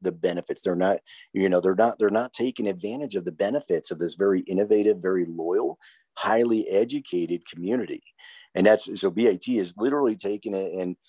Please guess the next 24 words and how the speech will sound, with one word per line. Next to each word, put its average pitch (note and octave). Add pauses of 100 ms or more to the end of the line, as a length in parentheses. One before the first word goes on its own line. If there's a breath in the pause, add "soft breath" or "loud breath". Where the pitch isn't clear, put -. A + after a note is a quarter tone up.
(160 soft breath)
and G#2+
obviously A#2
working G#2
very, G#2
very A2
directly A2+
with F#2+
you, B2
Doc, E2+
to, F#2 (140)
to G2
attempt A2
for -
us D#3+
to F#2+ (240 soft breath)
help D3
with G#2+
that -
stigma G2
and F#2
perception F#2
conversation F2+
and F2
recognizing, G2